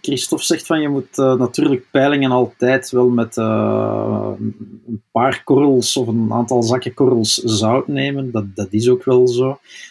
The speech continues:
Eh, je ziet ook met het feit dat in Spaanse peilingen de unionistische partijen altijd beter scoren dan in Catalaanse peilingen, waar de catalanistische of de independentistische partijen gemiddeld beter scoren.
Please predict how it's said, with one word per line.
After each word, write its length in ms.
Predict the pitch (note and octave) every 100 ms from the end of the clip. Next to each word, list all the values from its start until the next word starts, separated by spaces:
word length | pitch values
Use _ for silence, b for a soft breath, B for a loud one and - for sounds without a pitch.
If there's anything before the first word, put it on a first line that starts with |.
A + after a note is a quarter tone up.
| B _
Eh, 240 | - G#2+
je 80 | G#2+
ziet 180 | G#2+ A2
ook 120 | B2
met 100 | A#2+
het 160 | G#2+ -
feit 220 | A2 A2
dat 220 | G#2+ - -
in 140 | A2
Spaanse 1000 | - - _ _ - A#2+ D3 - - -
peilingen 800 | - C3+ C#3 C#3+ C#3 C#3 B2+ A#2
de 200 | A2+ A2+
unionistische 600 | - B2 A#2 B2+ - B2+ C3+
partijen 580 | A#2+ - C3 B2+ B2
altijd 380 | A#2+ C3+ C3+ A2+
beter 260 | A2+ B2+ A#2
scoren 600 | - - A#2+ A#2+ B2 A#2
dan 140 | A2
in 200 | G#2+ G2+ _
Catalaanse 640 | C#3 C3 C#3 C#3 C#3 C#3 -
peilingen, 460 | C3+ D3 C#3+ C#3
waar 200 | B2 A#2
de 140 | A2 -
catalanistische 960 | A#2+ C#3 C3 C3 B2+ - C3+ - C#3
of 140 | B2+ A2
de 120 | G#2+
independentistische 920 | B2+ C3 - C3 C3 B2+ C3+ C3+ -
partijen 520 | C3 B2+ C#3 C3 B2+ - _ _
gemiddeld 440 | B2 B2+ C3 C3 -
beter 340 | G#2+ B2+ -
scoren. 540 | - - C3+ C3 C3+